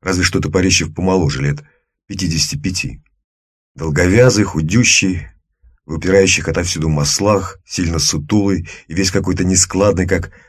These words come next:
хронически недокормленный гусак на убыточной птицеферме.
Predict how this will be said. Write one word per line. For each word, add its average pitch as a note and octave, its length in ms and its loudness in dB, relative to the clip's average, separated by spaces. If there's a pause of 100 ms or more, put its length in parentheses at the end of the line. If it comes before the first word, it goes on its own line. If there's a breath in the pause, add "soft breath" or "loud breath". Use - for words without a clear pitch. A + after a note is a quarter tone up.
хронически F#2 600 -2
недокормленный F2 760 -2
гусак E2 500 0
на D#2 300 -2 (160 loud breath)
убыточной E2 520 -2
птицеферме. E2+ 880 -4